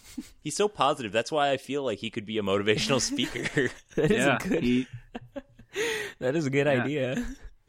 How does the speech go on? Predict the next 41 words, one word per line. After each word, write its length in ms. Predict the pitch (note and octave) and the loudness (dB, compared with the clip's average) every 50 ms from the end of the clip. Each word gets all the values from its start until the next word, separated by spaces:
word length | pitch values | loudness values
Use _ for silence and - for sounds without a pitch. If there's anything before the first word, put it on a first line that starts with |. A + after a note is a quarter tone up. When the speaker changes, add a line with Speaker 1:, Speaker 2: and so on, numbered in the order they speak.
| _ - | _ -10
Speaker 3:
Crumb 400 | - - - - E3 E3 E3 E3+ | -8 -6 0 4 4 6 6 4
is 160 | E3+ D#3+ C#3+ C3+ | 2 0 2 4
the 80 | C#3+ | 6
one 240 | C#3 C#3+ C#3 C#3 C#3 | 8 8 8 8 8
of 140 | C3 B2 B2 | 6 4 4
whom 240 | C#3+ C3+ C3 B2+ B2 | 4 6 8 8 6
I 120 | A#2+ A#2 | 6 4
had 300 | - - B2 A#2 A2+ G#2+ | 2 2 4 4 4 6
a 240 | A2 G#2+ G#2 G#2 E2+ | 6 4 4 4 2
action 360 | D#2+ G#2 G#2+ - - A2 G#2 | 2 0 0 0 -2 -4 -4
figure 280 | G2+ G2 - E2+ D#2+ D#2 | -4 -4 -4 -2 -2 -4
as 140 | D#2 - | -4 -6
a 40 | - | -6
child. 300 | - - E2 D#2 C#2 C2+ | -6 -4 -4 -2 -2 2
Speaker 1:
You 60 | - F#3 | 4 4
had 80 | G3 | 4
an 120 | F3+ E3 - | 4 2 -4
action 360 | - D3+ D#3 E3 - - F#3 | -6 -6 -6 -6 -2 -2 -2
Speaker 3:
So, 40 | F3 | -2
Speaker 1:
figure 240 | - F3 D#3 D#3 D3 | -2 -4 -2 -2 -6
of 100 | B2+ - | -6 -6
Crumb? 180 | - - - - | -8 -8 -8 -8
Speaker 3:
he, 140 | - - | 2 6
Speaker 1:
Like, 160 | C4 - D3+ C#4+ | 8 8 8 8
Crumb 240 | - - B3 D4 | 4 2 2 4
is 120 | C#4 G3 D#3+ | 4 2 4
the 80 | D#3+ | 4
Speaker 3:
yeah. 160 | - F3 E3 C#3+ | 6 6 6 6
Speaker 1:
most 80 | C3+ | 6
monstrous 760 | B2+ C3 B2+ B2+ A#2+ - - G#2 F#2 - - - - - - - _ _ _ _ - | 4 0 0 -2 -4 -6 -8 -10 -10 -10 -10 -12 -12 -12 -14 -18 _ _ _ _ -4
Speaker 2:
Like 120 | C#3+ C3+ - | -4 -2 -2
a 60 | - | -2
Speaker 3:
Yeah. 160 | - A2+ C3+ - | -4 -2 -2 2
Speaker 2:
plushie, 420 | A2 C#3+ - - G#2 F#2 F#2 F#2+ | 2 2 2 0 -4 -6 -6 -4
Speaker 1:
out 60 | F#2+ - | -4 -4
Speaker 2:
even. 60 | - | -4
Speaker 1:
of 60 | - | -4
the 80 | A2+ G2+ | -6 -6
three 280 | G2 - B2+ C3 B2 A#2 | -6 -6 -6 -4 -4 -4
of 60 | A2+ | -6
these. 500 | A2 A2+ A#2 - - D3 - - - | -6 -8 -10 -12 -12 -14 -14 -12 -14